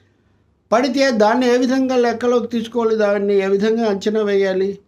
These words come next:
అది అన్‌ఈక్వల్ బ్యాటిల్ కదా. కాబట్టి తర్వాత ఇది ఎలా ప్రజాస్వామికం అవుతుంది? ఇంకా ఆ తర్వాత పొగడ్తలకు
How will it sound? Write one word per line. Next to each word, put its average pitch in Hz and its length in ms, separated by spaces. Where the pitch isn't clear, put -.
అది 156 120
అన్‌ఈక్వల్ 160 480
బ్యాటిల్ 180 380
కదా. 202 240
కాబట్టి 214 520
తర్వాత 165 480
ఇది 196 180
ఎలా 214 300
ప్రజాస్వామికం 196 960
అవుతుంది? 143 580
ఇంకా 156 220
ఆ 143 80
తర్వాత 147 460
పొగడ్తలకు 180 680